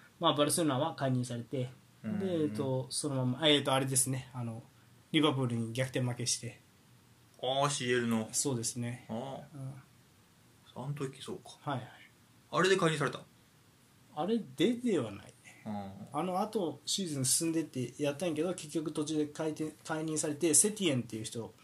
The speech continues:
Speaker 2: はいはいはい。
Speaker 1: ベティスでポゼッションサッカーやってたからっていうので選んだんやけど、
Speaker 2: うん。
Speaker 1: そのセティエンが来たんやけど、そのセティエンも結果的に、えーと、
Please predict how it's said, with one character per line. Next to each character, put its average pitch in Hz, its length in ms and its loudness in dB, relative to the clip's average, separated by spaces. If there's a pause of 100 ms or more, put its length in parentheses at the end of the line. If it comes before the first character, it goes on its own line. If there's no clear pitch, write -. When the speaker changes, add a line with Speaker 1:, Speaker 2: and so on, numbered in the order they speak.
(180)
Speaker 2:
は 117 120 -4
い - 20 0
は 110 40 -2
い 107 140 -10
は - 280 -10
い。 - 340 -12
Speaker 1:
ベ 156 120 2
テ 156 100 -2
ィ 147 60 4
ス 120 220 2
で 110 380 -6
ポ 151 80 -6
ゼ 143 100 0
ッ - 40 4
シ - 120 2
ョ 160 40 0
ン 151 40 -2
サ 156 120 2
ッ - 80 -12
カ 123 80 0
ー - 20 2
や 110 60 -4
っ - 20 -16
て 120 80 -12
た 104 120 -8
か 95 100 -10
ら 101 80 -10
っ - 20 -14
て - 160 -16
い 104 60 -10
う - 20 -12
の 104 100 -12
で 113 300 -8
選 143 120 0
ん 139 60 0
だ 123 60 0
ん 110 60 -4
や 107 40 -10
け 117 100 -6
ど、 127 60 -4
Speaker 2:
う 123 40 -6
ん。 - 20 -4
Speaker 1:
そ 127 80 -4
の 131 80 -2
セ 220 160 4
テ 220 140 0
ィ - 20 2
エ 143 60 2
ン 127 40 0
が 113 120 -4
来 - 80 -12
た 127 80 -4
ん - 20 -4
や 113 60 -6
け 117 100 -6
ど、 143 300 0 (400)
そ - 120 -4
の 170 80 2
セ 220 180 4
テ 220 120 -4
ィ 196 80 4
エ 180 40 2
ン 175 80 0
も 202 300 2
結 131 160 -6
果 127 120 -4
的 120 240 -6
に、 113 180 -2
え 117 60 -2
ー 113 80 -6
と、 107 680 -6